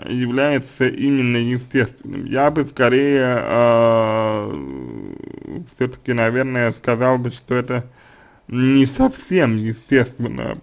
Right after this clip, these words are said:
поведение, то, что вы пи-, пилите его, его обидами. Я лично,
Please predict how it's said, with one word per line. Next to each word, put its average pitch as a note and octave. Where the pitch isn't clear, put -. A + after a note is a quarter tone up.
поведение, B2
то, B2
что B2
вы C3
пи-, F#3+
пилите C#3
его, B2
его B2+
обидами. C3
Я C3+
лично, C3+